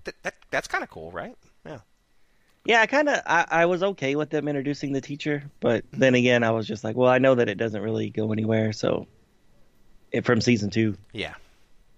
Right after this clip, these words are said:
Speaker 2: They don't stay together. Spoiler.
Speaker 1: <laughs> Yeah,
Speaker 2: <laughs>
Speaker 1: yeah, which I think most people,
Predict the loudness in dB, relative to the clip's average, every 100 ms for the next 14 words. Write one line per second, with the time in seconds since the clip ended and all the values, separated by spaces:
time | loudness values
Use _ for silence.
0 | _ _ _ -2 2 2 2 -2 -6 -4
1 | -4 -6 -8 -12 -20 _ _ _ _ _
2 | -18 0 2 2 -2 _ _ -4 4 6
3 | 6 0 -6 -6 2 4 4 4 2 2
4 | -2 -2 -4 -4 -8 _ -8 -6 -4 -6
5 | -8 -8 -12 -12